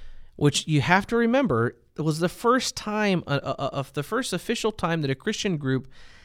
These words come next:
had given permission for its members to use contraception. So Pius the eleventh responds with, uh, uh, an encyclical in nineteen thirty, uh, called Casti Connubii,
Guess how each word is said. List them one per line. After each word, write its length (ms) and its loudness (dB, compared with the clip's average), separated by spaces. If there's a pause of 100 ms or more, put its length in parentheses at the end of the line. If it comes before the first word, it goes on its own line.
(120)
had 260 0
given 340 0
permission 920 0 (680)
for 340 -2
its 220 -2
members 500 0
to 160 -8
use 540 0 (320)
contraception. 920 -2 (760)
So 260 6
Pius 520 4
the 100 2
eleventh 360 4
responds 680 2
with, 260 -4
uh, 280 -2
uh, 180 -4
an 100 -2
encyclical 640 -2
in 160 0
nineteen 560 -2 (400)
thirty, 560 2 (400)
uh, 240 2
called 300 2
Casti 440 2
Connubii, 640 0